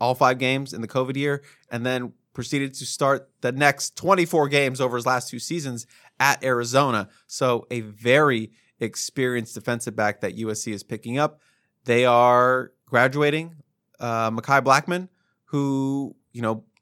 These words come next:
turned into their best cornerback by far, uh, played himself into the draft, as, uh,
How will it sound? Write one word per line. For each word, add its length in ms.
turned 260
into 640
their 200
best 300
cornerback 480
by 160
far, 500
uh, 180
played 200
himself 280
into 120
the 100
draft, 420
as, 240
uh, 500